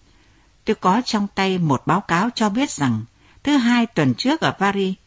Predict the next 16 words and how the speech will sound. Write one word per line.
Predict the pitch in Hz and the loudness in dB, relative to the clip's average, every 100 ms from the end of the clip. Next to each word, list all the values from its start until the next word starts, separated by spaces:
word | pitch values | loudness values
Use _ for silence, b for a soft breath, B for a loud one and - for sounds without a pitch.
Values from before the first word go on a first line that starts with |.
| b b b | b b b
anh | 240 233 | 0 2
đã | 262 | 2
đăng | 240 240 | 2 2
ký | - 208 277 | 2 0 2
để | 226 156 127 | 2 0 0
xin | 113 - 247 233 | -2 -2 2 2
chuyến | - 247 262 | 2 2 4
bay | 220 220 214 b b | 2 -2 -6 b b
chậm | - - 175 | 0 2 2
hơn | 233 240 | 2 2
ấn | - 214 302 | 2 4 4
định | 175 127 - 160 | 2 -2 -6 -2
bốn | 160 233 | 0 2
mươi | 339 | 2
lăm | 220 190 | 0 -2
phút." | 170 208 | -2 -4